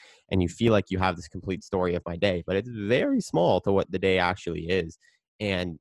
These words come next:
you know, what you choose to show of your kids is exactly that. You're choosing what you're showing.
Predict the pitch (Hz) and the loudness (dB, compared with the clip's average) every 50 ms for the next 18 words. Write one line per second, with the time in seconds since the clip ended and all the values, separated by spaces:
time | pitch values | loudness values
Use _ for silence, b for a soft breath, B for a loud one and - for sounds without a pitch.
0 | _ - 113 98 85 82 92 101 101 - 98 101 104 - - - - 117 113 110 | _ -8 -6 -4 -4 -2 -2 -2 -4 -4 -6 -12 -12 -12 -14 -8 -4 -2 -2 -2
1 | 104 - - - 104 95 - - 95 98 98 92 - 87 90 - - 90 85 - | -2 -4 -4 -4 -4 -4 -2 2 4 4 6 4 4 0 -2 -2 -4 -6 -8 -6
2 | - - 160 110 92 87 - - 90 90 92 95 95 95 95 113 - 95 90 98 | -6 -2 -2 -2 -2 -2 -6 -8 -8 -6 -6 -4 -2 -2 -2 -2 -2 -4 -4 -4
3 | 120 120 85 85 85 107 113 - _ - - - - - 135 151 135 107 98 85 | -4 -4 -6 -6 -6 -8 -8 -8 _ -18 -16 -8 -2 0 0 0 2 0 -2 -2
4 | 80 80 80 85 92 92 - - 80 87 - - - 98 95 - 50 | -2 -4 -4 -2 0 0 0 0 -4 -6 -2 0 0 0 0 0 -4